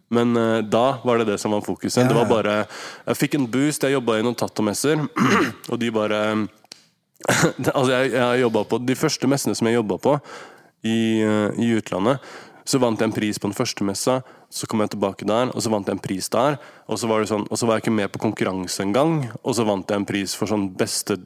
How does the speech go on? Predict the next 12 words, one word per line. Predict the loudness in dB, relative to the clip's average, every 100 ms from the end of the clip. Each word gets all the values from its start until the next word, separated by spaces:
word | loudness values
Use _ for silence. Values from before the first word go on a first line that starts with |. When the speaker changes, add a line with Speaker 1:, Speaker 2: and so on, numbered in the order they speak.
| -4
Speaker 1:
overseas | -2 -2 -2 -2 -2 0
artist | 0 2 0 0 -2
eller | -2
noe, | -2 -2
som | 0
jeg, | 0
jeg | 0
var | -2 -2
ikke | -4
engang | -2 -2
med | -2 -2 -4 -6 -20 -20 _ -6
på | -2